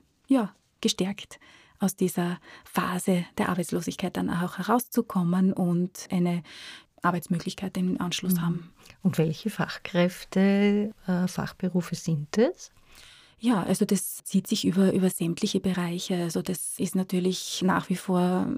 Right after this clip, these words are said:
Speaker 1: stark nachgefragt, ist der I-T-Bereich, also alles, was im,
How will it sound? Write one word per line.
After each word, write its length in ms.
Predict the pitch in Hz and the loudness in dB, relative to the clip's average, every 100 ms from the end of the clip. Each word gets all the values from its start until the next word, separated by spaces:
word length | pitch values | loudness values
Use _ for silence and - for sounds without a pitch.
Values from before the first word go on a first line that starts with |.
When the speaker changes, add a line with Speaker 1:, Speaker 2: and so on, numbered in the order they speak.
| - | -4
Speaker 1:
stark 380 | 208 - 180 - | -4 -2 -2 -2
nachgefragt, 800 | 180 170 - 196 - 180 175 - | -4 -4 -4 -4 -2 -2 -2 -2
ist 500 | 190 190 - - - | 0 0 -4 -12 -4
der 160 | 208 214 | 0 0
I-T-Bereich, 1080 | 214 202 202 196 190 180 180 180 185 - - | 0 2 2 4 2 2 2 2 0 -2 -2
also 160 | 185 | 0
alles, 320 | 180 180 190 - | -2 -2 -2 -4
was 180 | 185 | -4
im, 200 | 175 190 | -2 -2